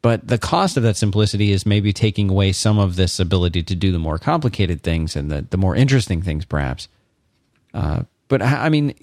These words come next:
we were, you were talking to me about this, asking me if I've used a lot of, uh, the iWork apps with iCloud, and I haven't really done very much with that yet.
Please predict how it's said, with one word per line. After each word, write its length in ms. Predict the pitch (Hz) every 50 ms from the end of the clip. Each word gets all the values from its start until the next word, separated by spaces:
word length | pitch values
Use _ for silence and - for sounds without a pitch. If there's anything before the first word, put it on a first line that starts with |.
| - - _ _ _ _ _ _ _ _
we 140 | - 156 170
were, 80 | 170 143
you 160 | 143 151 156
were 80 | 165
talking 400 | 143 - 156 143 127 120 117 110 104
to 100 | - 117
me 80 | 123 135
about 240 | 127 110 95 90 -
this, 140 | 98 95
asking 320 | - 95 98 95 - - 95
me 100 | 92 92
if 120 | 92 - -
I've 140 | 90 90
used 340 | 92 92 95 92 87 - - - -
a 80 | - 92
lot 240 | 85 90 92 90 87
of, 260 | 82 85 85 82 -
uh, 300 | - 69 78 78 76 73
the 100 | 71 -
iWork 300 | 87 110 110 107 104 -
apps 280 | - 98 87 82 - -
with 100 | 90 85
iCloud, 460 | 92 92 - 87 - 110 95 87 85
and 100 | 82 85
I 20 |
haven't 240 | 92 104 127 131 127
really 320 | 113 107 101 104 104 95 - _ _ _ _ -
done 220 | - 123 127 131 120
very 200 | 107 107 101 98
much 200 | 95 92 92 -
with 100 | 95 -
that 140 | 82 78
yet. 400 | 80 92 131 160 160 117 85 -